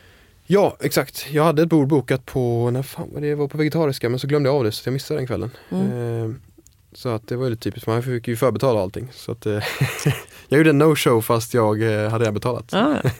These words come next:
Speaker 1: Så
Speaker 2: Det
Speaker 1: jävla
Speaker 2: är
Speaker 1: tråkigt.
Speaker 2: lite
Speaker 1: Ja,
Speaker 2: tråkigt.
Speaker 1: det är dålig, dålig stil, alltså, jag skämdes för det.
Speaker 2: Ja, jag förstår det.
Speaker 1: <laughs> Men ja, det ska bli jävligt
Speaker 2: Du
Speaker 1: nice
Speaker 2: som inte
Speaker 1: faktiskt.
Speaker 2: tycker om att vara sen.
Speaker 1: Nej, jag hatar att vara sen och jag hatar folk som gör no-shows,
Speaker 2: Mm.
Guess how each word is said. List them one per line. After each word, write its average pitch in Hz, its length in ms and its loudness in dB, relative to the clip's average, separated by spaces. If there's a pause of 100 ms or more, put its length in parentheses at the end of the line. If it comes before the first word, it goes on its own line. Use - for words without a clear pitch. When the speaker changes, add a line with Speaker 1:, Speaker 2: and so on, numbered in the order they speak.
(920)
Speaker 1:
Så 117 60 -4
Speaker 2:
Det 110 60 4
Speaker 1:
jävla 104 160 4
Speaker 2:
är 170 40 4
Speaker 1:
tråkigt. 180 260 2 (160)
Speaker 2:
lite 165 200 2
Speaker 1:
Ja, 117 100 4
Speaker 2:
tråkigt. 117 180 8
Speaker 1:
det 120 80 6
är 113 120 4
dålig, 110 360 -2 (140)
dålig 113 320 4
stil, 107 260 -2
alltså, 104 160 -8
jag 104 200 -2
skämdes 104 260 -2
för 104 80 -6
det. 107 60 -8 (260)
Speaker 2:
Ja, 156 180 -2 (120)
jag 156 120 -8
förstår - 240 -12
det. - 120 -12 (520)
Speaker 1:
<laughs> 127 100 2 (1000)
Men 131 80 4
ja, 135 140 6
det 143 80 6
ska - 140 2
bli 120 100 4
jävligt 101 180 0
Speaker 2:
Du 196 60 4
Speaker 1:
nice 190 60 2
Speaker 2:
som 196 100 2
inte 175 60 2
Speaker 1:
faktiskt. - 80 -6
Speaker 2:
tycker 170 180 0
om 147 60 2
att - 20 0
vara 139 80 -2
sen. 151 440 0 (300)
Speaker 1:
Nej, 147 180 6
jag 147 80 4
hatar 156 240 2
att - 20 2
vara 139 80 2
sen 113 300 0
och - 140 -4
jag 113 80 0
hatar 110 220 -2
folk 104 160 -2
som 104 140 -4
gör 98 100 -2
no-shows, 98 460 -4
Speaker 2:
Mm. 180 120 0